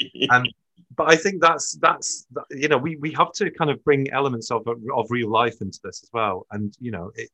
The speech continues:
Speaker 2: it kind of, it helps you to understand what a child
Speaker 1: Yeah.
Speaker 2: can go through as well, you know, in terms of their learning and, you know, how they see the world and stuff like that. But yeah, you're, you're completely bang on with that.
Speaker 1: Do, do you think we're good at forgiving ourselves for our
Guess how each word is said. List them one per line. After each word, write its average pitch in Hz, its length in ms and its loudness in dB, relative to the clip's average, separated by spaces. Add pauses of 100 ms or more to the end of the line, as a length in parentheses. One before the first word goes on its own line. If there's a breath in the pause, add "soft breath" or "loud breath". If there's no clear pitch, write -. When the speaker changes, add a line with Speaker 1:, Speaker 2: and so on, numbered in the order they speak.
(120)
Speaker 2:
it 120 160 -18
kind 131 180 -6
of, 113 80 -8 (520)
it 107 80 -12
helps 117 280 -6
you - 60 -16
to - 100 -12
understand 101 380 -6
what 98 160 -16
a - 20 -20
child 101 240 -4
Speaker 1:
Yeah. 92 60 -14
Speaker 2:
can 98 160 -20
go 104 80 -10
through 104 220 -8
as 98 100 -10
well, 110 260 -2
you 117 80 -8
know, 95 100 -6
in 92 60 -6
terms 95 240 -6
of 85 80 -14
their 92 120 -6
learning 92 640 0
and, 92 220 -16
you 110 60 -14
know, 92 100 -14
how 101 220 -4
they 95 100 -8
see 107 200 -6
the 107 80 -10
world 90 280 -10
and 87 100 -14
stuff - 200 -18 (120)
like 98 120 -14
that. - 120 -20
But 117 120 -8
yeah, 123 140 -4
you're, 101 220 -10 (120)
you're 110 120 -20
completely 117 340 -16
bang 95 200 -12
on 90 100 -16
with 85 120 -18
that. 87 80 -20 (500)
Speaker 1:
Do, 139 100 -4
do - 380 -6
you - 40 2
think 202 240 2
we're 175 100 6
good 180 160 4
at 165 180 2
forgiving 180 380 0
ourselves - 440 -6
for - 120 -14
our - 80 -14